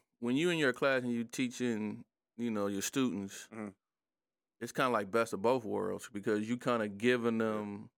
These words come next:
Speaker 2: Yeah.
Speaker 1: like, you, because, you know, we all talk about, you know, we wanna get to the range and, and
Speaker 2: Yeah.
Speaker 1: Barry, you know, he said, "Hey, I can, give me the information, I can train a,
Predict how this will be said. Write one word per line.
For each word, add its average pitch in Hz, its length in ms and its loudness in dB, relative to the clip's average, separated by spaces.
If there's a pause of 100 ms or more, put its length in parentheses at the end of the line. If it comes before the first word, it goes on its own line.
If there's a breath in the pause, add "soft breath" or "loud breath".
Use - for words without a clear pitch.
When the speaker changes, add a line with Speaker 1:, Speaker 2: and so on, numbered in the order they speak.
Speaker 2:
Yeah. 120 80 2
Speaker 1:
like, 110 100 2
you, 147 160 -2 (320 loud breath)
because, 143 320 2
you 160 80 0
know, 127 140 4
we 175 120 4
all 156 160 6
talk 135 180 2
about, 107 320 2
you 127 60 -4
know, 117 120 2
we 120 80 2
wanna 120 140 2
get 113 160 -2
to 113 80 -4
the 104 80 0
range 104 600 -2
and, 92 240 -8
and 92 140 -10
Speaker 2:
Yeah. 95 40 -12
Speaker 1:
Barry, 113 200 -4
you 117 60 -4
know, 101 160 -2
he 107 120 -4
said, 95 280 -4
"Hey, 90 220 0
I 101 160 4
can, 95 240 -10 (400 loud breath)
give 127 140 2
me 143 80 4
the 135 60 6
information, 127 500 4
I 120 100 4
can 113 120 -2
train 107 260 2
a, 95 60 0